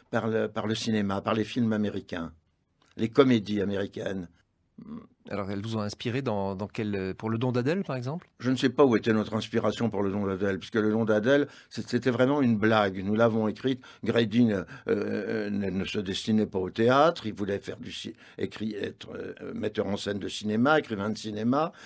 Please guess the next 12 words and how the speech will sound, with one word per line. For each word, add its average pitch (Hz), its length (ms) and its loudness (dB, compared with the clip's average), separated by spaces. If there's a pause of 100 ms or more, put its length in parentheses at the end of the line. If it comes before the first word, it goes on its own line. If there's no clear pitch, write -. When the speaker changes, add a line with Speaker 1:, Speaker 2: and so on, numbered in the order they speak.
(200)
Speaker 1:
Moi-même, 120 460 4
je 104 80 2
me 101 120 -2
croyais 110 400 0
destiné 104 540 -2
à 95 60 0
être 92 180 -8
un 98 80 -6
auteur 101 300 -4
dramatique, 107 640 -6 (340)
très - 160 4
dramatique. 117 800 0